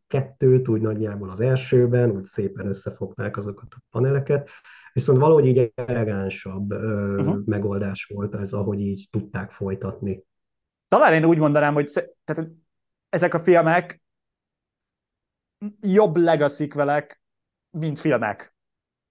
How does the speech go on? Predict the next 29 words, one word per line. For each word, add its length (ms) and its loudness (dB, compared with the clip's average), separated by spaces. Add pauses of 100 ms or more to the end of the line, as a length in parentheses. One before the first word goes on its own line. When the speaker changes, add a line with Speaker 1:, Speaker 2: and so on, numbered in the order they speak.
(200)
Speaker 2:
Tehát, 220 0
hogy 140 6
Speaker 1:
Mhm. 200 2 (400)
Speaker 2:
okosan, 500 4
Speaker 1:
Igen. 100 -4
Speaker 2:
nagyon 240 4
okosan 380 2
építették 680 -4
a 40 -6
franchise-t, 560 -2
a 60 -4
karaktert, 480 -2
a, 180 -2 (520)
a, 400 -4 (1000)
az 120 -14
egész 260 -4
univerzumot 640 0
tovább, 440 0 (320)
és 380 -6
közben 800 0 (720)
csináltak 720 -6 (800)
három 560 -6 (480)
tíz 220 -6
per 160 -4
hat, 280 -4
tíz 180 -6
per 140 -6
hetes 300 -8
filmet. 420 -10